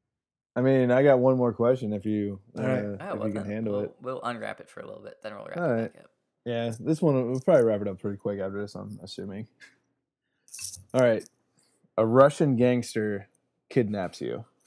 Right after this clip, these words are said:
Speaker 3: <laughs>
Speaker 1: He puts two bullets in consecutive order in an empty six-round revolver, spins it, points it at your head, and shoots.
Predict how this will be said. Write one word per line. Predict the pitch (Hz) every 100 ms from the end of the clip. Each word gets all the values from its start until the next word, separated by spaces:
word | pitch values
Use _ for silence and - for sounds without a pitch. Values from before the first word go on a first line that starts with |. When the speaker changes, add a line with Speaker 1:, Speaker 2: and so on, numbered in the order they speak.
| -
Speaker 3:
<laughs> | - - _ _ _ _ _ _ _ _ _ - - _ _ _ _ _
Speaker 1:
He | 135
puts | 123 147 117 -
two | - 151
bullets | 143 139 135 107 98 - - - -
in | 131 131
consecutive | 127 131 123 123 131 120
order | 117 120 104 101 101 _ _ _ _
in | 110
an | 113 110
empty | 127 123 131 127 123
six-round | - - 135 127 123 117 113 107
revolver, | 104 98 101 85 80 98 _ _ _ _ _
spins | - - 131 131
it, | 139 147 - _ _ _ _ -
points | 135 135
it | 151
at | 147
your | 127
head, | 123 120 117 -
and | 107
shoots. | - 113 - - - -